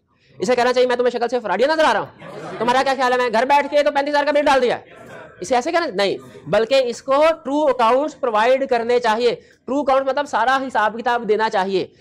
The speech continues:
और ट्रू का मतलब है जाली रसीदें ना बना के दे, सही वाली रसीदें बना के दे। Duty to provide full information, ये भी बात हो गई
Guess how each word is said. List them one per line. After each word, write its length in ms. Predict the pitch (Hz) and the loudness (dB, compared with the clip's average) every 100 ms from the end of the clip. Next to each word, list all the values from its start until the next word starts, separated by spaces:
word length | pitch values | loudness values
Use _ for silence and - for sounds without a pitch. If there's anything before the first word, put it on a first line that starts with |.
| - | -2
और 120 | 233 | -2
ट्रू 220 | 233 302 | -2 -2
का 120 | 302 285 | 0 0
मतलब 280 | 247 269 | 0 0
है 140 | 269 294 | 0 0
जाली 260 | 202 226 277 | 0 -2 -2
रसीदें 320 | 262 233 240 | -4 0 0
ना 100 | 254 | 0
बना 200 | 262 214 | 0 -2
के 100 | 151 | -4
दे, 180 | 117 87 - 160 160 - - _ _ - | -8 -12 -18 -20 -20 -20 -20 _ _ -6
सही 260 | 185 240 | -2 2
वाली 180 | 247 220 | 2 0
रसीदें 280 | 190 160 139 | -2 -8 -10
बना 200 | 117 85 | -10 -12
के 80 | 80 | -16
दे। 160 | 95 - - _ _ _ _ _ _ _ _ _ _ _ - | -20 -20 -20 _ _ _ _ _ _ _ _ _ _ _ -8
Duty 420 | 135 202 269 302 | -2 0 2 0
to 120 | 311 | 0
provide 340 | 294 269 262 277 | 0 0 0 0
full 140 | 277 | -4
information, 420 | 285 285 262 233 226 | -2 -2 -2 -2 0
ये 120 | 247 | 0
भी 60 | |
बात 160 | 240 220 | 2 0
हो 80 | 220 | 0
गई 120 | 220 | -6